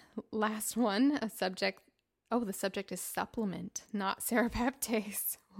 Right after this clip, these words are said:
She says, "Hi, Melanie and Jen. I was wondering if you could talk more about ser-, about serapeptase.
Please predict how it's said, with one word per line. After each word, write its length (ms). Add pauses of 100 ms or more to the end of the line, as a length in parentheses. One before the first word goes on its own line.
(520)
She 140
says, 220
"Hi, 180
Melanie 440
and 120
Jen. 340
I 100
was 140
wondering 380
if 120
you 80
could 120
talk 240
more 160
about 260
ser-, 260 (200)
about 300
serapeptase. 800